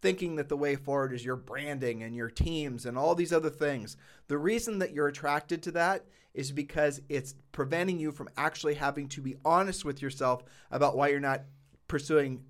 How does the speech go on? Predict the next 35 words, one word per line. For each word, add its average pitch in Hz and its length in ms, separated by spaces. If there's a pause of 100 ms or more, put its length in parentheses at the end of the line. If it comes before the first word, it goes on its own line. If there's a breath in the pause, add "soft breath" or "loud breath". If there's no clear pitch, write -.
(260)
the 127 100
skill 143 240
set 131 220
to 123 80
become 123 240
a 113 40
listing 113 300
agent. 90 260 (360 soft breath)
So 165 80
you're, 160 140 (200)
you're 170 160
actually 214 320
consciously 190 640
creating 156 460
objectives 143 640
and, 139 280
and, 120 180 (120)
and, 120 160
uh, 107 200 (140)
obstacles 147 760 (300 soft breath)
to 160 100
move 175 220
forward 180 440 (200 soft breath)
and 147 140
become, 160 300
you 156 60 (300)
know, 151 280
essentially 175 380
a 165 60
listing 185 300
agent. 123 280
And 139 140
listing 214 300
agent, 143 260
guys, 123 320